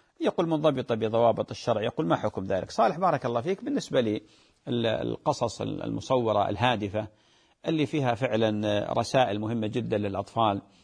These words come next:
وتضيف إليهم إضافات جيدة في، في، فيما يظهر لي بأنه لا بأس بها، ما دام أن الرسومات هذه ليست يعني، آه، واضحة المعالم، ولا هي مثلًا من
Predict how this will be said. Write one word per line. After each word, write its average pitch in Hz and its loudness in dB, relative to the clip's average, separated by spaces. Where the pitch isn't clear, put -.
وتضيف 110 0
إليهم 110 0
إضافات 104 0
جيدة 104 2
في، - 0
في، 143 -2
فيما 127 2
يظهر 98 0
لي 147 4
بأنه 165 0
لا 165 6
بأس 95 -4
بها، 101 -4
ما 156 2
دام 151 4
أن 123 0
الرسومات 120 -2
هذه 107 2
ليست 113 -4
يعني، 101 -2
آه، - -2
واضحة 110 2
المعالم، 104 0
ولا 120 0
هي 107 0
مثلًا 107 0
من 107 0